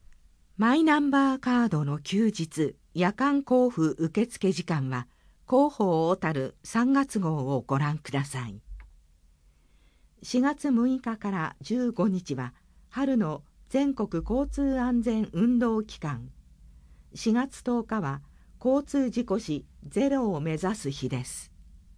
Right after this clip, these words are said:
四月二十日から三十日は、春の火災予防運動期間です。講演歌談、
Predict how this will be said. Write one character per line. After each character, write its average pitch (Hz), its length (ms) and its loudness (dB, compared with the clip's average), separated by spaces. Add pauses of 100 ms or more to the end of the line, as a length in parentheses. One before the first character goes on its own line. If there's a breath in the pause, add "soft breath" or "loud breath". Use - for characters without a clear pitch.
(880)
四 - 220 0
月 277 320 2
二 196 200 -2
十 - 140 -14
日 226 160 -4
か 202 160 -2
ら 165 320 -2
三 240 320 4
十 233 220 4
日 143 300 0
は、 131 220 -2 (320 soft breath)
春 269 280 4
の 160 340 2
火 185 160 0
災 262 320 4
予 220 160 6
防 247 360 4
運 226 280 6
動 240 260 4
期 - 160 -16
間 180 300 -2
で 123 140 -4
す。 - 200 -12 (2000)
講 269 360 4
演 254 260 2
歌 240 260 -4
談、 143 400 -6